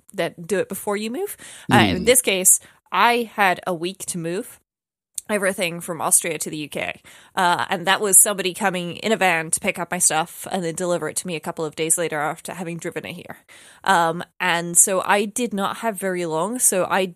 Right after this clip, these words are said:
Speaker 1: didn't have time to make decisions, really. So anything that was obviously trash,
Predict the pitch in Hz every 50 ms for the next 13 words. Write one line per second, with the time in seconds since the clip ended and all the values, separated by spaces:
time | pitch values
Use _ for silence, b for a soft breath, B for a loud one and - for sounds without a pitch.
0 | _ _ 202 208 220 240 226 190 - - - - 196 185 180 160 - - - -
1 | - 196 185 185 190 190 180 175 - - - 180 165 160 170 175 151 - - -
2 | 165 170 - - 165 160 - 151 151 113 - - - 113 - - 69 - - B
3 | B B B B - - 214 170 226 269 302 294 285 247 214 208 180 151 - -
4 | - - 196 196 190 214 196 202 190 - 180 170 165 151 151 - _ - - 165
5 | 151 151 - - -